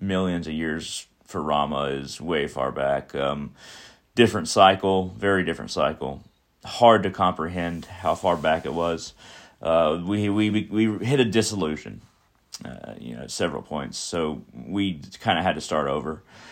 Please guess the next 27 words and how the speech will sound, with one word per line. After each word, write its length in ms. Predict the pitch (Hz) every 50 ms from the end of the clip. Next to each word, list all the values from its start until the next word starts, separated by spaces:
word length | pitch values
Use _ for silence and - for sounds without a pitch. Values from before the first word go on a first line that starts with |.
| - - - - - _ _ _ - -
At 100 | - 143
any 160 | 156 156 135
rate, 600 | 123 120 120 120 117 - - - - - - - -
um, 460 | - 135 135 131 127 127 120 104 - - _ _ _ _ _ _ _ _
there's 180 | - 143 151 147
something 400 | - 226 226 220 - 240 233 202
about 580 | 170 127 131 127 127 127 123 107 - - - - - - - - - - - - - - - _ _ -
Ravana 840 | 98 110 107 98 107 113 110 110 104 104 101 101 98 92 82 69 - 90 104
that 260 | 90 107 101 92 87
really 220 | 104 107 107 101 104
struck 440 | 101 - - 117 101 98 98 - -
me 120 | 98 95
in 100 | 92 90
one 140 | 90 90 90
of 60 | 82
the 80 | 80 80
stories 540 | - - - 90 82 80 73 71 76 73
that 120 | 90 90 78
I 140 | 76 73 85
heard 400 | 90 85 82 80 73 64 - - _ _ _ - - - - - _ _ -
as 200 | - 95 92 -
far 320 | - 110 98 95 87 85
as 500 | 82 80 80 82 - - - - - - _ _ _ _ _ _ _ _ _ _ _ _ _ _ _ _ _ _ _ _ _ -
after 360 | 107 107 104 101 - 104 98
Rama 380 | 92 90 90 90 85 82 80 80
killed 320 | - - 139 127 104 92
him. 200 | 90 60 - -